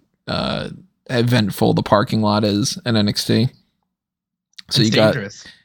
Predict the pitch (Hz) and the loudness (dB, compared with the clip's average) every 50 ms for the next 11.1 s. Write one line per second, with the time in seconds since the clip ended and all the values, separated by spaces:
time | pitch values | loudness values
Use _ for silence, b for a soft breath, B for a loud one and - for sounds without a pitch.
0 | B _ - - 135 127 127 123 123 135 139 - 135 123 120 117 113 110 110 113 | B _ 0 2 4 6 6 6 6 4 6 4 4 4 4 4 4 4 4 4
1 | 107 104 - - - 117 95 87 92 95 98 90 73 92 98 92 92 92 90 90 | 4 4 2 2 2 0 0 2 2 2 2 0 0 0 0 0 0 0 0 -2
2 | 87 87 - 131 131 127 120 123 123 131 135 147 151 151 147 147 147 143 - 123 | -2 0 2 4 4 4 2 2 2 4 4 6 6 6 6 4 4 2 0 0
3 | - 151 143 131 - 107 104 107 110 117 120 120 117 107 107 - - - - 113 | 2 4 4 4 2 2 0 2 2 2 2 2 2 0 0 -2 -2 -2 -2 -2
4 | 101 98 101 104 110 113 135 139 - 214 190 135 123 117 127 147 156 135 123 123 | 0 0 0 0 2 2 2 2 2 0 0 0 0 0 0 0 0 -2 -2 -2
5 | - - 151 160 151 131 123 127 - - - 127 120 110 98 98 - - - 117 | -2 0 0 2 2 0 0 -2 -4 -6 -4 -2 -2 0 0 0 0 -2 -2 -2
6 | 110 110 107 107 113 - - 117 - - - _ _ _ - _ _ - - 120 | 0 0 0 -2 -2 -2 -2 -2 -2 -2 -4 _ _ _ -20 _ _ -4 -4 -4
7 | - - - 98 104 110 - - 107 98 95 - - - - - - - - - | -2 0 0 0 0 0 -2 -2 -2 -2 -2 -2 -2 -2 -2 -4 -6 -10 -16 -18
8 | _ - - 113 107 104 117 - - - - 117 110 110 - - b b b b | _ -4 -2 -2 -2 -2 -4 -6 -6 -2 -2 -2 -2 -2 -6 -10 b b b b
9 | b b b b b b b 123 113 110 110 - 110 110 113 104 104 101 120 120 | b b b b b b b 2 2 2 2 2 0 0 0 0 0 0 -2 -2
10 | 120 113 98 98 98 95 95 - - - 117 110 110 113 113 95 101 98 95 101 | 0 0 0 0 0 0 0 -2 0 0 0 0 0 -2 -2 -2 0 0 0 0
11 | - - | -2 -4